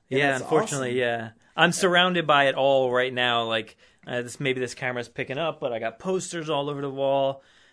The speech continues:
Speaker 2: There's toys everywhere. I've got
Speaker 1: Wow.
Speaker 2: actu-, actually got most of my toys in boxes right now, but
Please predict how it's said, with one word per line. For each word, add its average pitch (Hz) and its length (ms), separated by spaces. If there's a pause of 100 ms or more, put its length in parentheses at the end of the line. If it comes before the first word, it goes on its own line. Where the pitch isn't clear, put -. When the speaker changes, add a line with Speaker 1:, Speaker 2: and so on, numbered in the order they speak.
(120)
Speaker 2:
There's 120 180
toys 180 680
everywhere. 139 640
I've 160 140
got 160 120
Speaker 1:
Wow. 151 120
Speaker 2:
actu-, - 280
actually 170 260
got 147 120
most 151 160
of - 60
my 131 80
toys 131 280
in 113 100
boxes 127 400
right 123 160
now, 117 180
but 117 240